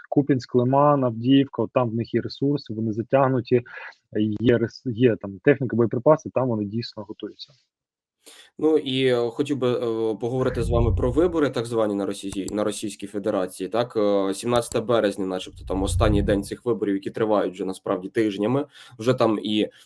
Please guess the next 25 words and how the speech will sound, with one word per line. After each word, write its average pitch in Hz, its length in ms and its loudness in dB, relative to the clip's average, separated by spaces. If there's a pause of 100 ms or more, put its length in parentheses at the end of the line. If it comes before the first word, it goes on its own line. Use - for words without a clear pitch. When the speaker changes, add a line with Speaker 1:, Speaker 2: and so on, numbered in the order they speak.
(180)
Speaker 2:
м, 110 320 0
е, 104 320 2
людей, 110 380 4
е, 101 180 4
позбавлених, 107 680 0
е, 98 460 2
можливості 107 520 -2
десь - 120 -14
проживати 110 540 0
на 101 180 0
певному 107 400 -2
місці. 104 280 -4
Ну, 120 100 -4
себто - 260 -4
бомжів 110 500 -2
також 101 320 -2
вже 104 120 -8
змушують, 101 480 -4
е, 104 40 2
голосувати, 107 800 2
інвалідів, 107 560 -2
пенсіонерів 104 640 0
і 98 40 -4
так 98 180 -6
далі. 120 320 4